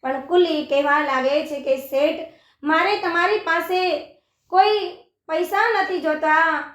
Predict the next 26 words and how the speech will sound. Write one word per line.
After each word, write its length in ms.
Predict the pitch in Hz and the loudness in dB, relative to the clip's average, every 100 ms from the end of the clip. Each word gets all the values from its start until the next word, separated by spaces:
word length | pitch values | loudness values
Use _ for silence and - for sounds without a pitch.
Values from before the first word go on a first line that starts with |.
| _ | _
પણ 300 | 262 269 277 | -10 -8 -6
મારી 360 | 277 311 381 359 | -4 -4 -4 -6
એક 380 | 269 262 269 - | -6 -4 -6 -2
શરત 320 | 285 339 381 415 | 0 0 0 -4
છે 380 | 403 320 294 254 - - _ _ _ _ _ _ _ _ _ - | 0 0 0 -2 -4 -18 _ _ _ _ _ _ _ _ _ -8
કે 160 | 269 277 | -8 0
તમે 640 | 294 339 330 285 - - _ _ _ _ | 0 2 0 -2 -4 -14 _ _ _ _
થોડી 220 | 320 311 302 | -2 -2 0
વાર 360 | 302 370 427 | 2 2 2
માટે 320 | 359 302 302 | 0 0 -2
સત્સંગ 500 | 302 311 - 381 453 440 | -4 -8 -8 -4 -2 -2
શ્રવણ 320 | 311 320 311 320 | -2 0 0 -2
કરશો 680 | 285 254 320 330 311 - - _ _ 262 | -2 -2 2 4 4 2 -12 _ _ -8
તો 60 | |
હું 340 | 262 269 349 - | -6 -2 -4 -4
તમને 320 | 269 277 302 | -6 -4 -4
તમારા 400 | 294 262 254 247 | -4 -2 0 0
ગામ 380 | 240 262 269 302 | 0 0 2 0
સુધી, 760 | - 240 226 302 370 392 - _ - | -2 -6 -4 -2 -2 -4 -14 _ -6
તમારા 320 | 254 247 240 | -4 0 -2
ગામ 360 | 233 262 294 302 | 0 0 2 0
સુધી 340 | - 254 254 | -4 -6 -4
હું 260 | 240 254 262 | -2 -2 -4
તમને 520 | 240 240 302 392 427 - | -6 -2 -2 -2 -6 -12
પહોંચાડી 460 | 247 233 226 220 226 | -12 -10 -8 -6 -6
દઈશ. 460 | 262 240 220 - | -4 -4 -6 -8